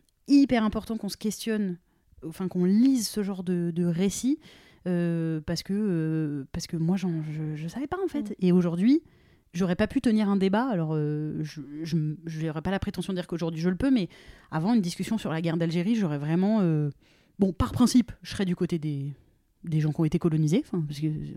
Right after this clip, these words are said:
Speaker 1: on a fait, enfin, on a colonisé tout le monde comme si on était les meilleurs. C'est, enfin, je dis on, les Blancs, les Français blancs, quoi.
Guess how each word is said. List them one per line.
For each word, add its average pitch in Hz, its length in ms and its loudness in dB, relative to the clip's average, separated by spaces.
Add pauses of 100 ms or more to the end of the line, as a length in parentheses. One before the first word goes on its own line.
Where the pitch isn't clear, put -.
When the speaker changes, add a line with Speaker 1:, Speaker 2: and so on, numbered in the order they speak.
Speaker 1:
on 156 120 -4
a 147 200 -6
fait, - 180 -16
enfin, 147 240 -8
on 156 60 -2
a 151 100 0
colonisé 170 440 2
tout 185 100 0
le 180 80 2
monde 190 100 0
comme 180 100 -4
si 156 120 -8
on - 20 -2
était 160 140 -4
les 156 80 0
meilleurs. 185 300 2 (100)
C'est, - 240 -18
enfin, 147 80 -8
je 156 80 -6
dis 160 160 -8
on, 160 100 -2 (880)
les 156 100 -2
Blancs, 180 240 4
les 147 80 -4
Français 147 280 -8
blancs, 196 180 0
quoi. 196 140 -8